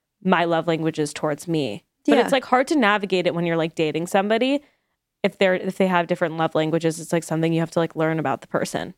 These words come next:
Speaker 1: you
Speaker 2: Yeah,
Speaker 1: know?
Speaker 2: it doesn't, like, come naturally.
Speaker 1: Like, I really don't like acts of service. Like, genuinely, they mean nothing to me. Like, minus three percent acts of service. That's my bottom one.
Speaker 2: Oh, wow.
Speaker 1: Because, like, I don't,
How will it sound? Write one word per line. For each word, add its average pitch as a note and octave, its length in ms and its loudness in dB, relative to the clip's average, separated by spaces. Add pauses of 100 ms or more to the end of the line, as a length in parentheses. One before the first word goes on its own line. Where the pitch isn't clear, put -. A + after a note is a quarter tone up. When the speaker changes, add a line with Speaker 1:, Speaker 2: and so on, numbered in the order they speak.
(140)
Speaker 1:
you G3 120 2
Speaker 2:
Yeah, A#3 160 6
Speaker 1:
know? G#3+ 60 4
Speaker 2:
it G3+ 140 -4
doesn't, A3+ 320 2
like, A#3+ 200 2
come G3 300 2
naturally. F3+ 760 0 (540)
Speaker 1:
Like, A3 200 0
I G#3+ 120 4
really G3+ 600 0 (360)
don't F#3+ 320 2
like F3 220 0
acts - 300 -6
of - 80 -6
service. - 680 -8
Like, G3+ 160 0
genuinely, G3 520 2
they F#3 120 0
mean F3 240 0
nothing E3 320 -4
to - 120 -12
me. D3 160 -6
Like, F3 180 -2
minus F#3 420 0
three F#3 220 0
percent - 500 -4
acts D#3 240 -8
of - 80 -10
service. - 580 -8 (680)
That's G3+ 160 -2
my F#3+ 100 4
bottom E3+ 380 -2
one. D#3+ 260 -12 (480)
Speaker 2:
Oh, C4 160 4
wow. G3 460 0 (640)
Speaker 1:
Because, B3 280 2
like, B3 220 0 (360)
I A#3 140 2
don't, C#4 240 2